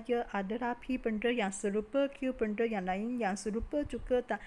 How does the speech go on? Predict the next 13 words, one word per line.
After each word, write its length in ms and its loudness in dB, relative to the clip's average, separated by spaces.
A 80 0
benda 320 0
lain 320 0
lagi 300 -6
yang 80 -2
serupa, 640 0
dan 140 -2
seterusnya. 800 0
Then, 320 0
ini 480 0
ialah 480 0
formula 400 0
dia. 400 0